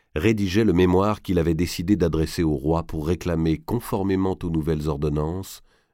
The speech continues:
gage de bataille. En clair, il allait provoquer le comte de Valois en combat singulier,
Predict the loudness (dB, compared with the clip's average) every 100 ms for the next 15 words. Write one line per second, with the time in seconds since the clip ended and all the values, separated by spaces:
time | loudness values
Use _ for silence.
0 | -4 -2 -2 -2 -4 -4 -4 -8 -8 -14
1 | -18 _ _ _ _ _ _ _ _ _
2 | -4 -2 2 2 2 0 -8 _ _ _
3 | 2 4 4 2 0 0 0 0 2 4
4 | 4 4 4 2 2 0 0 0 -2 0
5 | 2 2 0